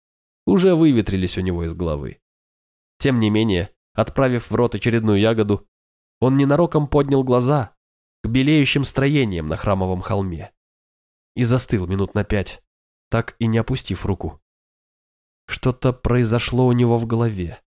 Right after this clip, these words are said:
что-то соединилось. Он не пытался осознать появившиеся мысли, не мог проследить их последовательность, но их было достаточно для непроизвольного сокращения мышц.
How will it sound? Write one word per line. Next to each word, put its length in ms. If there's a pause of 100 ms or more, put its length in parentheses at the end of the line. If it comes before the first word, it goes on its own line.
(680)
что-то 320
соединилось. 880 (440)
Он 340
не 160
пытался 560
осознать 800
появившиеся 680
мысли, 420 (540)
не 180
мог 520
проследить 680
их 200
последовательность, 1000 (640)
но 100
их 160
было 200
достаточно 760 (260)
для 220
непроизвольного 840
сокращения 680
мышц. 440